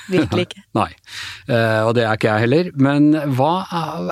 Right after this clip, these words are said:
Speaker 2: er galt i om vi kan innføre dette her koronapasset litt mer, eh, altså at hvis du ikke er villig til å, ja, da må du altså stå ute på gata utenfor, eh, Claes Olsson og få varen levert for deg. Da kan jeg, jeg var i Italia i høst, da måtte jeg vise koronapasset, eh,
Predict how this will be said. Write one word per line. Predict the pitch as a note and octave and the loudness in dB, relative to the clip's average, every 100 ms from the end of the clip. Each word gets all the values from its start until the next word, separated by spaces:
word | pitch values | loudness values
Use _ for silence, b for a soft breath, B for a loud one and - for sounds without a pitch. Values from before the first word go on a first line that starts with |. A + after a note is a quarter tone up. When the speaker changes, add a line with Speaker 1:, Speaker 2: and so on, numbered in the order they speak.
| F#3+ | -4
Speaker 2:
er | D#3+ | -2
galt | A#2 A#2 - | -2 -2 -2
i | F3 | -2
om | F3+ | -2
vi | |
kan | G3+ F#3+ | -2 -2
innføre | C#3+ A#2+ A#2+ F3+ F#3 | 0 0 0 -2 -2
dette | D#3+ | -2
her | D#3 | -4
koronapasset | - F3+ B2 G#2 B2+ C#3 - F#3 - G3+ | 0 2 2 2 0 -2 -4 -6 -4 -2
litt | F#3 - | -2 0
mer, | E3 D#3+ | 0 2
eh, | F3 F3 F3 E3+ E3+ D#3+ D3+ D3 | 0 -2 -2 -4 -6 -8 -8 -6
altså | D3 E3 | -4 -4
at | - B B B | -6 B B B
hvis | B2 B2 | -2 0
du | G3+ | 0
ikke | F3 | 2
er | F#3 | 2
villig | D#3 B2+ | 2 2
til | D#3 | 2
å, | E3 E3 C#3+ | 0 0 0
ja, | E3 | 0
da | E3 F3+ E3+ _ _ - | 0 0 -2 _ _ -6
må | B2+ A#2 A2+ | 0 2 2
du | D#3+ | 2
altså | D3 D3 | 0 -2
stå | - C#3+ D#3 | -2 0 0
ute | - | -2
på | - D3+ | -4 -2
gata | C#3 - D3 | -2 -2 -2
utenfor, | C3+ A#2 C#3 C#3 | -2 -2 -2 -2
eh, | C#3+ C#3 C#3+ C#3 C3 | -2 -2 -4 -6 -2
Claes | C3 C3 | -2 0
Olsson | B2+ - C3+ C3+ | -4 -2 -4 -2
og | |
få | - C3+ | 0 2
varen | D3+ B2+ A2 B2+ | 4 4 2 2
levert | C#3+ A2+ G#2+ | 2 0 0
for | C#3 C3+ | 0 0
deg. | D3 D3 | 0 0
Da | C3 | -2
kan | C3 C3 | -2 -4
jeg, | D3 D#3 D3+ | -2 -2 -2
jeg | D#3 | 0
var | D#3+ | 0
i | E3 | 0
Italia | - C#3 C#3+ D#3+ | 0 0 0 0
i | E3+ | -2
høst, | F#3+ | -2
da | F#3 | -2
måtte | E3 E3+ | 0 0
jeg | D#3 | -2
vise | D#3 | -2
koronapasset, | - D3+ C3+ C3 C#3+ D#3+ D3+ B B B B | -2 0 0 -2 -4 -2 -4 B B B B
eh, | E3 D3 D3 C#3+ C#3+ C#3+ | -4 -2 -2 -2 -2 -4